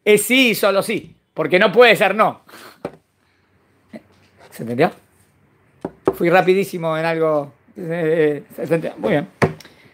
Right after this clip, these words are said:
Vamos a meternos en la hoja entonces. Estoy en Sinai.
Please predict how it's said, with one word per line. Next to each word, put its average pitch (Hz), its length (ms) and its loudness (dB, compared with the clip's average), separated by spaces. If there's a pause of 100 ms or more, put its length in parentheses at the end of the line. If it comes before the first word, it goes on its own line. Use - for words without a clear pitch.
Vamos 196 300 4
a 190 60 0
meternos 180 320 -4
en 170 60 -6
la 156 120 0
hoja 123 180 -6
entonces. 110 300 -18 (400)
Estoy 202 220 2
en 190 220 0
Sinai. 262 640 -2